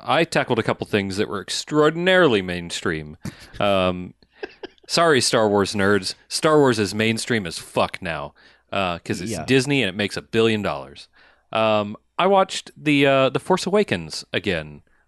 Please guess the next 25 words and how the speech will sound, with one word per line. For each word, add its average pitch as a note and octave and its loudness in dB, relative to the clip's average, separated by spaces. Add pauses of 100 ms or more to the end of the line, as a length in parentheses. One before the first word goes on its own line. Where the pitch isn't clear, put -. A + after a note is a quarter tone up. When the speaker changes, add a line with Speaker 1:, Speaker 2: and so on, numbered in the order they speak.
Speaker 1:
on A2 0
Speaker 2:
<laughs> - -
Speaker 1:
Sunday D#3 2 (100)
after G#2 -4
Speaker 2:
The - -12
Force - -4
Awakens C3 -2
again. E2+ -6
<laughs> - -18 (1300)
Speaker 1:
Again, C#3 2
I G#2 2
watched G#2 0
The G#2 -2
Force G#2 0
Awakens. E2+ -4
Speaker 2:
Okay, E2 -6 (240)
cool. G2 -6 (260)
Speaker 1:
I A2 -2
watched B2 0
The C#3 -4
Force - -2
Awakens B2 -2
for A2+ -2
another G#2+ 0
time. C2+ -6